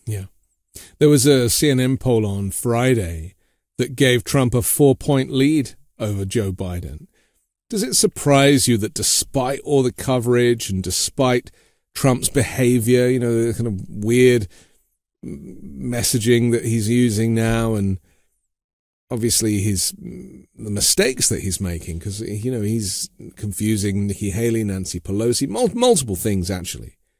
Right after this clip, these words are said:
Does it surprise you that he is still doing so well? I mean, polls, as we know, we take with a pinch of salt, but it's still worthy of a conversation,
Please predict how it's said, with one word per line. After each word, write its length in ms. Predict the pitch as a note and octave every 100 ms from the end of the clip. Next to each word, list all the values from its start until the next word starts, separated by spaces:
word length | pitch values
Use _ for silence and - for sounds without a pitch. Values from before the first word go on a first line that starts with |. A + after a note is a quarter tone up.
| _ _ _ _ _ _ _ _ _ _ _ _ _ - F3+ F#3 _ -
Does 180 | F3+ F#3+
it 120 | A#3+
surprise 800 | - - - A#2+ A2+ C3 C#3+ C3
you 120 | C#3 C3+
that 160 | C3+
he 220 | G#2+ C3
is 140 | B2+ G#2+
still 600 | - - B2+ B2 B2 A2 _ _ _ _ - G2+
doing 460 | G#2+ B2+ B2 B2
so 380 | A#2 - C3 B2+
well? 540 | C3 B2+ B2+ B2+ C3+ -
I 40 |
mean, 240 | A2+ B2 A2+
polls, 420 | - E3+ F#3 C#3
as 120 | A2+
we 80 | A#2
know, 160 | A2 G#2+
we 100 | G#2
take 180 | A#2
with 100 | -
a 60 | F#2+
pinch 240 | A2+ G2
of 100 | F2
salt, 300 | - G#2+ D#2 -
but 100 | - -
it's 160 | - -
still 240 | G#3 E3+
worthy 280 | C3+ B2+ A2
of 100 | G#2
a 40 |
conversation, 760 | G2 G#2+ F#2+ - A2+ G2 C#2+